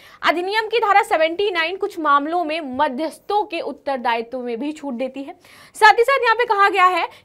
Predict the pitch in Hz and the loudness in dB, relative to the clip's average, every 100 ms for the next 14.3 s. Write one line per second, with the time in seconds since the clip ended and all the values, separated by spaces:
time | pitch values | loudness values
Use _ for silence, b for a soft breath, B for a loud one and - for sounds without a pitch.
0 | - 403 370 330 339 453 466 392 359 392 | -2 0 2 2 2 2 0 -4 -2 -2
1 | 403 359 359 359 349 311 330 320 285 277 | 0 2 4 2 -2 -4 -2 2 2 2
2 | 302 311 370 370 403 359 381 330 339 392 | 0 0 -2 2 4 4 2 0 -2 0
3 | 466 453 349 349 - 311 294 302 320 320 | 0 2 -2 -4 -6 -2 0 0 0 0
4 | 311 330 269 269 277 285 302 254 247 240 | 0 -2 0 0 0 -2 -2 -6 -4 -4
5 | 247 269 269 233 240 226 220 294 392 B | -4 -4 -6 -6 -6 -2 -2 -2 -8 B
6 | B 349 359 320 269 214 196 170 B - | B -4 -4 -2 -4 -6 -10 -12 B -2
7 | 466 508 539 320 311 285 339 392 370 359 | 0 0 -2 0 0 0 -4 -2 0 0
8 | 392 349 311 403 - 403 - _ _ - | -2 -6 -6 -8 -6 -8 -8 _ _ -6
9 | 302 - 339 330 277 240 247 269 254 269 | -6 -6 -8 -4 -2 -2 -2 -4 -6 -6
10 | 262 B B 277 294 330 294 349 339 254 | -8 B B -8 -6 -6 -6 -8 -8 -2
11 | 277 277 277 311 - 254 247 294 - _ | -2 -2 -6 -8 -2 -2 0 -6 -8 _
12 | _ _ - 220 226 220 226 247 226 240 | _ _ -4 -2 -2 -4 -2 -4 -4 -10
13 | 208 - 247 240 254 233 240 226 262 240 | -16 -16 -10 -8 -8 -6 -6 -6 -6 -4
14 | 254 226 277 | -4 -6 -10